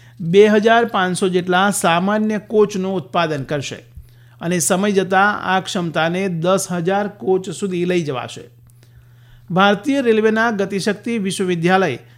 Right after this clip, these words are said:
અને અગ્રણી વિમાન નિર્માતા એરબસ વચ્ચે એ જ સમજૂતી પર હસ્તાક્ષર પ્રસંગે બોલતા તેમણે જણાવ્યું કે રેલવેની મુખ્ય પ્રાથમિકતા આર્થિક રીતે નબળા તેમજ મધ્યમ વર્ગની જરૂરિયાતો પૂરી કરવાનું છે.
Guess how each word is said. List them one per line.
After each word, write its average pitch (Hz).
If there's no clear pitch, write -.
અને 185
અગ્રણી 226
વિમાન 190
નિર્માતા 180
એરબસ 196
વચ્ચે 170
એ 185
જ 185
સમજૂતી 202
પર 185
હસ્તાક્ષર 175
પ્રસંગે 165
બોલતા 170
તેમણે 156
જણાવ્યું 156
કે 190
રેલવેની 226
મુખ્ય 208
પ્રાથમિકતા 196
આર્થિક 202
રીતે 226
નબળા 185
તેમજ 175
મધ્યમ 175
વર્ગની 208
જરૂરિયાતો 185
પૂરી 180
કરવાનું 139
છે. -